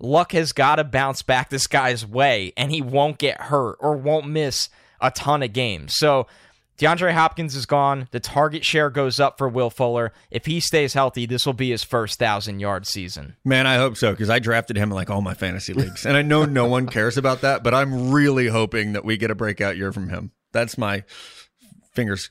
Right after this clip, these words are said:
Speaker 2: fingers crossed there, uh, if we can see that happen. Okay, how about those Tennessee Titans last year? I mean, they were the surprise of the postseason, even having a lead in the A F C Championship game.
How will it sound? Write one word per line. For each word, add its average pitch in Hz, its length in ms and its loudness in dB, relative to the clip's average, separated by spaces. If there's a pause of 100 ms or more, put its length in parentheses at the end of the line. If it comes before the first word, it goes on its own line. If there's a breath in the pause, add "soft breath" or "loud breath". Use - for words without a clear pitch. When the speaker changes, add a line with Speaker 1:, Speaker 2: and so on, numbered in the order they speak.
(140)
Speaker 2:
fingers 101 240 -4
crossed - 480 -4
there, 95 360 0
uh, 95 320 -2
if 85 80 -6
we 110 80 0
can 110 160 -4
see 120 120 -6
that 107 180 0
happen. 104 280 -2
Okay, 143 260 2
how 117 140 0
about 190 220 0
those 170 280 0
Tennessee 180 540 -2
Titans 147 580 -2
last 156 360 -2
year? 147 180 0 (240 loud breath)
I 151 60 2
mean, 147 140 0
they 196 120 6
were 240 240 2
the 180 160 0
surprise 147 580 0
of 131 140 0
the 123 80 0
postseason, 123 680 0
even 139 360 0 (280 loud breath)
having 156 360 0
a 143 60 0
lead 143 400 -2
in 135 100 -2
the 127 140 -2
A 139 160 2
F 127 80 -4
C 123 160 -6
Championship 139 560 -2
game. 120 340 2